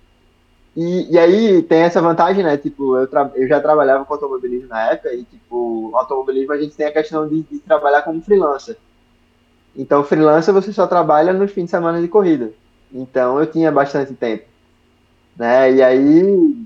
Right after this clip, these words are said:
tem, tem um, um balanço também, né? Às vezes, tipo, você trabalhar como freelancer o tempo inteiro, você fica com a estabilidade financeira meio prejudicada.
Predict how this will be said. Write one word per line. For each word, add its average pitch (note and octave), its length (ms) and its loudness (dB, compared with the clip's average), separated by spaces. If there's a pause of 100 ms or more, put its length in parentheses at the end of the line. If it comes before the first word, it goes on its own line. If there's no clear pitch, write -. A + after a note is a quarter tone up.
(140)
tem, C#3 200 -8 (200)
tem B2+ 200 -14
um, D#3 180 -8 (340)
um A#2 60 -20
balanço B2+ 380 -2
também, C3+ 280 -6
né? A#2 320 -6
Às A#2 180 -2
vezes, C3 300 -8 (100)
tipo, B2 220 -14
você B2+ 140 -10
trabalhar B2+ 380 2
como C3 200 -6
freelancer B2+ 500 0
o A#2+ 100 -4
tempo - 380 -8
inteiro, C#3 360 -2
você E3 200 -6
fica E3 280 0
com E3+ 180 -4
a D#3 100 0
estabilidade D3 720 0
financeira C#3+ 460 -2
meio D3+ 160 -2
prejudicada. D#3+ 680 0